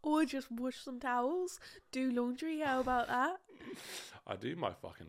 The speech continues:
Speaker 2: laundry. I just bought a whole new airing rack. Thank you
Speaker 1: Yes,
Speaker 2: very much.
Speaker 1: yes. Now, now you have.
Speaker 2: But the point
Speaker 1: After years of me telling you to do your fucking laundry, after years of laundry just being in the hallway.
Speaker 2: But we wouldn't have to wash the towel so much if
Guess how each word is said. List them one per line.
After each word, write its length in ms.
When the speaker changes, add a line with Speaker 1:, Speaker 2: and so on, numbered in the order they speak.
Speaker 2:
laundry. 380
I 80
just 180
bought 160
a 40
whole 540
new 240
airing 360
rack. 200
Thank 140
you 60
Speaker 1:
Yes, 100
Speaker 2:
very 100
much. 280
Speaker 1:
yes. 460
Now, 340
now 160
you 160
have. 260
Speaker 2:
But 80
the 60
point 280
Speaker 1:
After 220
years 420
of 140
me 100
telling 340
you 120
to 100
do 120
your 120
fucking 400
laundry, 480
after 240
years 380
of 140
laundry 360
just 240
being 260
in 140
the 80
hallway. 600
Speaker 2:
But 100
we 100
wouldn't 220
have 180
to 80
wash 220
the 40
towel 240
so 140
much 80
if 40